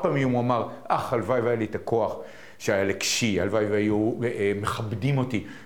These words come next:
כמו שמכבדים את קשי ב-, בסין." אה, הוא, הוא שם טריפס, שזה, שזה מעלה מיסים, אבל זה יותר גרוע משהוא שם את הטריפס.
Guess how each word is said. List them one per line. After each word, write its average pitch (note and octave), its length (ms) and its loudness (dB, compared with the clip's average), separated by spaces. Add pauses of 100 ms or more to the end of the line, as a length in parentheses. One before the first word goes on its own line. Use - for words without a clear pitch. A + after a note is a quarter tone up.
כמו A#2+ 140 0
שמכבדים G2+ 580 -2
את G2+ 80 -4
קשי - 400 0
ב-, F#2 300 0
בסין." F#2+ 400 -2 (720)
אה, G#2+ 240 2
הוא, C#3+ 280 2
הוא D#3 120 4
שם D3+ 260 2 (120)
טריפס, D#3+ 440 2
שזה, F#2+ 680 -2
שזה F#2+ 280 -2
מעלה F#2+ 320 2
מיסים, A2 320 0 (280)
אבל E3 120 -2
זה E3 140 0
יותר A#3 240 2
גרוע A#3 220 2
משהוא D#3 260 2
שם A#2 300 2
את A2+ 120 0
הטריפס. E2+ 440 -6